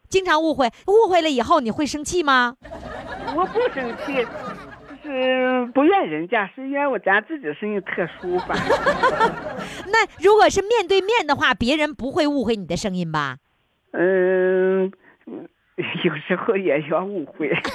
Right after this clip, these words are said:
Speaker 2: <laughs>
Speaker 1: 那也会误会啊。然后呢，
Speaker 2: 嗯。
Speaker 1: 小编吧，小编给我写了个提示，他说我一直没听出来这是，这是男生还是女生。我，他管你叫阿姨了，是不是啊？
Speaker 2: 哎，我天，自我介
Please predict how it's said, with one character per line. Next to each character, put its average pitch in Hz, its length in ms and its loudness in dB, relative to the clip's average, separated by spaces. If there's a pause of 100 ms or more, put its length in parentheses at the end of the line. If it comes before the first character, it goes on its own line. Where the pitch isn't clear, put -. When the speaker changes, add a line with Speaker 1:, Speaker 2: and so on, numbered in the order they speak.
(180)
Speaker 2:
<laughs> 392 420 -2
Speaker 1:
那 494 140 -2
也 370 80 2
会 285 160 2
误 285 220 2
会 233 160 2
啊。 202 240 4 (360)
然 349 140 2
后 440 120 2
呢， 330 220 2
Speaker 2:
嗯。 - 120 -18 (100)
Speaker 1:
小 240 220 2
编 359 280 4
吧， 285 240 4
小 220 200 0
编 349 180 2
给 339 100 2
我 320 140 4
写 277 160 -4
了 240 80 -2
个 285 60 2
提 247 240 -4
示， 233 260 0 (260)
他 453 120 -2
说 466 100 4
我 415 60 6
一 - 80 2 (100)
直 381 160 4
没 349 160 2
听 370 260 -4
出 359 140 4
来 294 140 0
这 349 100 2
是， 311 300 0 (200)
这 427 80 -2
是 392 120 2
男 277 280 0
生 320 160 2
还 294 120 2
是 311 80 0
女 254 160 -2
生。 262 280 2 (200)
我， 302 100 0 (160)
他 - 160 -2
管 427 160 4
你 294 60 -4
叫 339 120 4
阿 339 160 4
姨 233 220 -4
了， 302 100 2
是 302 120 0
不 285 80 -2
是 254 100 0
啊？ 262 300 4 (380)
Speaker 2:
哎， - 100 4 (760)
我 190 120 0
天， - 280 0 (440)
自 403 80 2
我 233 180 0 (100)
介 294 160 -2